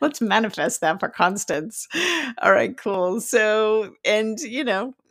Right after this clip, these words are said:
be sure to subscribe to my Instagram and Facebook. That would be great too.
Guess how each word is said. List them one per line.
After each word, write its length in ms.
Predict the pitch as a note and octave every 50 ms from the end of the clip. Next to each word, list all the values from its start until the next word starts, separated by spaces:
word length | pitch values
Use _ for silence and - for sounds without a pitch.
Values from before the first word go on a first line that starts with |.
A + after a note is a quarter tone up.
| _ F#3+ G#3+ A3
be 160 | B3+ C4+ C#4
sure 240 | C4 - - A#3+ A#3
to 100 | A#3+ C4+
subscribe 680 | B3+ - G#3+ F#3+ G3+ A3 - - G3 F3+ F3+ F#3 A3+ A3+
to 120 | - C4+
my 560 | G3 F#3 F#3 F3+ F3 F3 F3 E3+ E3+ F3 - - -
Instagram 600 | F#3+ F#3 F3 - - F#3 E3+ G3 F3+ F3 F3 E3+
and 140 | D#3+ D#3 -
Facebook. 600 | _ - - - E3+ - - - C#3+ D#3+ E3 -
That 120 | E3 D3+
would 120 | D3 D#3 D3+
be 100 | D3 B2+
great 280 | - C3+ A#2 - -
too. 380 | - - - - F3 E3 - C3+